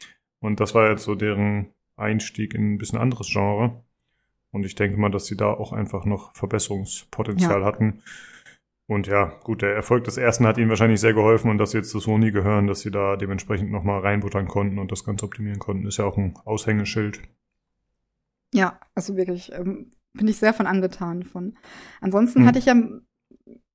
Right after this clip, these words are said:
Speaker 2: ich erzähle das nochmal kurz, dass ich ja mit dem ersten Teil durchaus meine Probleme <laughs> hatte. Und, ähm, ich habe ihn ja damals auf der PlayStation angefangen und hab abgebrochen und hab den Faden verloren. Dann hatte ich mir die P-C-Version geholt und hab's mit Maus und Tastatur gespielt.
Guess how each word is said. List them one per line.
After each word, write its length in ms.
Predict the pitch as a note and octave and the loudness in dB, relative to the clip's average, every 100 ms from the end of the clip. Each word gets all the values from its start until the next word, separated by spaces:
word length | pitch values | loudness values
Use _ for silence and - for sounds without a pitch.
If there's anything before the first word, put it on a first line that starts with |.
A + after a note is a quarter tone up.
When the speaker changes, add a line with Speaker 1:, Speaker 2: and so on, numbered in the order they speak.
| _ _ | _ _
Speaker 2:
ich 260 | _ - _ | _ -20 _
erzähle 340 | B2+ - - G#3 | -12 -6 0 0
das 100 | G#3 | 4
nochmal 200 | G#3+ A3 | 4 6
kurz, 200 | B3+ B3 | 4 4
dass 120 | G3 | 2
ich 100 | G#3+ | 4
ja 60 | A3 | 2
mit 160 | G3+ | 2
dem 80 | G3 | 2
ersten 320 | F#3 G#3 - | 2 2 2
Teil 200 | B3 A#3+ | 2 2
durchaus 400 | G#3 C4 - A#3 | 0 -2 -4 -4
meine 160 | A3+ G#3 | -2 -2
Probleme 540 | - G3 F#3 F#3 A#3 | -4 -6 2 6 8
<laughs> 140 | C#4 - | 8 6
hatte. 320 | C4 - D4 - - - - - - - | 2 4 2 2 -8 -18 -20 -20 -20 -6
Und, 280 | A3 G#3 - | 0 0 2
ähm, 280 | G3 G3 G3+ | 0 0 -2
ich 140 | A3+ | 0
habe 100 | A3+ | 4
ihn 60 | A3+ | 6
ja 80 | G#3 | 6
damals 260 | G#3 A3+ | 6 6
auf 100 | G#3 | 2
der 120 | - | -2
PlayStation 640 | G3+ G#3+ A#3 A#3 G#3+ G#3+ G3+ | -2 0 0 2 0 0 0
angefangen 760 | G3 B3 B3+ - B3 B3+ B3 | 4 4 4 2 4 6 4
und 460 | A#3+ G#3 G3 G3+ - | 2 2 2 0 -4
hab 180 | A3 - _ _ _ | -4 -4 _ _ _
abgebrochen 680 | - - - G#3+ A3+ A#3+ A#3 | -6 -2 0 2 2 4 4
und 100 | G3 | 4
hab 120 | G3+ | 4
den 120 | G3+ G3 | 2 2
Faden 360 | - G#3 B3 | 2 4 4
verloren. 280 | A#3+ A#3 A3+ | 4 4 4
Dann 80 | G3+ | 4
hatte 120 | G3+ | 2
ich 80 | G#3+ | 2
mir 80 | G3 | 0
die 80 | F#3+ | 0
P-C-Version 760 | F#3+ - A3+ B3+ A#3+ B3 A#3+ | -2 0 0 2 2 4 4
geholt 340 | A#3+ A3 A#3 | 4 2 2
und 180 | A3 G3+ | 2 -2
hab's 160 | G#3+ - | -2 -2
mit 120 | G3+ | 0
Maus 240 | G3+ G3+ G3+ | 0 0 -2
und 80 | G3 | -4
Tastatur 500 | G#3 F#3+ F#3+ A3 A#3 | -2 -4 -2 0 0
gespielt. 440 | A#3 - A#3 A3+ | -2 0 2 0